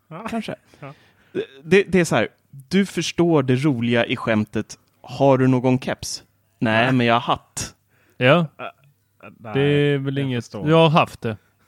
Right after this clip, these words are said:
Speaker 2: Va?
Speaker 3: Jag har
Speaker 1: Ja.
Speaker 3: hatt. Hatt och haft.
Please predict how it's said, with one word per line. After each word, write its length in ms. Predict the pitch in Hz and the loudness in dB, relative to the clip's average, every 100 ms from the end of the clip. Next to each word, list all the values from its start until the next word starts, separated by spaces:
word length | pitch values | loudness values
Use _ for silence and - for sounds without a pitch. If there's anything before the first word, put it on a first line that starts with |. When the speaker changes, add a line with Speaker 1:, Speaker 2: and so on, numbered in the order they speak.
| _ _ _ _ _ _ _ _ _ | _ _ _ _ _ _ _ _ _
Speaker 2:
Va? 220 | 156 175 180 | 0 2 0
Speaker 3:
Jag 300 | 139 131 127 | -2 -2 0
har 160 | 123 123 | -2 -2
Speaker 1:
Ja. 40 | 113 | -2
Speaker 3:
hatt. 540 | 117 107 _ - - _ _ | -4 -6 _ -20 -20 _ _
Hatt 360 | - 170 - - | 0 0 0 -4
och 80 | 147 | -2
haft. 420 | 117 - - | -4 -6 -20